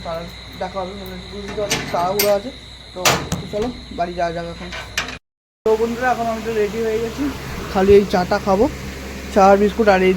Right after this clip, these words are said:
বোমাটা খাচ্ছি এখন, মানে যেটা আনলাম। তো চলো এগুলো বসে আগে খেয়ে নিই, খেয়ে নিয়ে আবার বেরোতে হবে, মানে বেরোবো বলতে মাকে দিতে যাবো বললাম যেটা তোমাদের। তো চলো তোমাদের সঙ্গে দেখা হচ্ছে একটুখানি পরে,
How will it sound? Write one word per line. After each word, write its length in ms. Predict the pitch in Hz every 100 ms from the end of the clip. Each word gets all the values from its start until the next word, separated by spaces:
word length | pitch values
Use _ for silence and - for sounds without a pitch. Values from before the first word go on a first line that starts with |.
| 180
বোমাটা 320 | 180 185 196 196
খাচ্ছি 260 | 190 - 214
এখন, 140 | 208 262 - -
মানে 140 | 180 185 185
যেটা 160 | 190 185
আনলাম। 240 | 196 226 - - - - - - - -
তো 60 | 202 190
চলো 140 | 190 202
এগুলো 160 | 202 190
বসে 180 | 185 196
আগে 120 | 202 208
খেয়ে 180 | 202 190 214
নিই, 100 | 277 - - -
খেয়ে 160 | 214 202
নিয়ে 120 | 202 196
আবার 120 | 208 185
বেরোতে 240 | 190 208 214
হবে, 140 | 240 302 - - - - - - - - - - - - - - 185
মানে 160 | 180 180 180
বেরোবো 220 | 190 202
বলতে 140 | 214 226
মাকে 160 | 190 202 185
দিতে 120 | 196
যাবো 120 | 190 196 185
বললাম 200 | 185 190
যেটা 160 | 185 190 185
তোমাদের। 260 | 185 214 - - - - -
তো 80 | 185 185 185 185 - -
চলো 160 | 214 254 - - - - - - - - - - - - - - -
তোমাদের 260 | 233 233 233 247
সঙ্গে 200 | 247 254 247 - - 214
দেখা 180 | 208 220
হচ্ছে 240 | 226 - 285 311 - - - - - - - 214
একটুখানি 340 | 208 226 226 226
পরে, 160 | 226 269